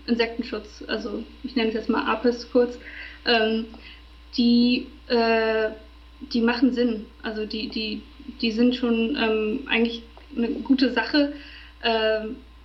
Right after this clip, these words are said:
gingen uns aber damals schon nicht weit genug. Und jetzt sind wir natürlich alle doch ein bisschen enttäuscht, vor allem sozusagen die verschiedenen, ähm, Naturschutzverbe-, Verbände, dass, ähm,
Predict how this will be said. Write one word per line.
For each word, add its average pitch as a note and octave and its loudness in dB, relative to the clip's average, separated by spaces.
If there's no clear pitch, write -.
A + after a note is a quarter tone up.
gingen C4 6
uns C#4 6
aber A3+ -2
damals A3+ 0
schon A3 -10
nicht A3 -12
weit G#3 -8
genug. G#3 -12
Und A3 -6
jetzt A3 -4
sind A#3+ 2
wir A#3 -2
natürlich A3+ -2
alle A3 0
doch A3+ -2
ein A3 2
bisschen A#3+ 0
enttäuscht, G#3+ 0
vor - -6
allem G#3+ -2
sozusagen A3+ 0
die A3 -4
verschiedenen, A3+ 2
ähm, G#3+ 2
Naturschutzverbe-, A#3 0
Verbände, A3+ 2
dass, G#3+ -4
ähm, G#3+ -2